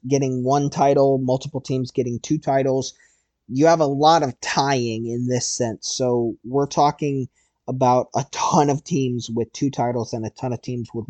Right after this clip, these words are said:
one title. So I'm just gonna cap it at two titles. So every single team from here on out, it has two champion, Asian Champions League titles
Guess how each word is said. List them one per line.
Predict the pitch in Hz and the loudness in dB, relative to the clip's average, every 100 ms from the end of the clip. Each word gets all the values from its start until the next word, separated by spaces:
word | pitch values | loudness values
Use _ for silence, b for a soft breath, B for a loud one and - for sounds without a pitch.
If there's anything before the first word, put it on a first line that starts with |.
| 107 | -8
one | 123 127 | -6 -4
title. | 123 120 117 107 B B - | -2 -2 -2 -6 B B -8
So | 135 | -4
I'm | 139 135 | -2 0
just | 143 170 - | 2 2 2
gonna | 190 180 - - | -4 -4 -6 -6
cap | 123 123 - | -2 -2 -2
it | - - | -6 -6
at | 104 _ | -10 _
two | - 143 | -4 -4
titles. | - 127 127 131 131 _ _ _ _ | -2 -2 0 -2 -4 _ _ _ _
So | - 127 120 - _ _ | -4 0 2 0 _ _
every | - 196 208 | 4 6 4
single | - 185 160 | 2 0 0
team | - 147 143 151 160 _ _ _ - | -2 -2 0 -2 -6 _ _ _ -4
from | 127 117 | -2 -2
here | 127 135 | 0 2
on | 131 123 | 4 2
out, | 120 117 123 127 _ _ _ - | 0 0 0 0 _ _ _ -6
it | 131 120 | -2 -2
has | 143 131 120 | 0 0 0
two | - - 196 196 190 _ _ - | -6 -6 -4 -4 -8 _ _ -8
champion, | - 160 160 151 - | -2 0 0 -4 2
Asian | 147 151 147 | 4 4 -2
Champions | 135 156 151 147 151 | -4 -4 -4 -6 -4
League | 151 139 | -4 -2
titles | 135 143 139 | -2 -2 -4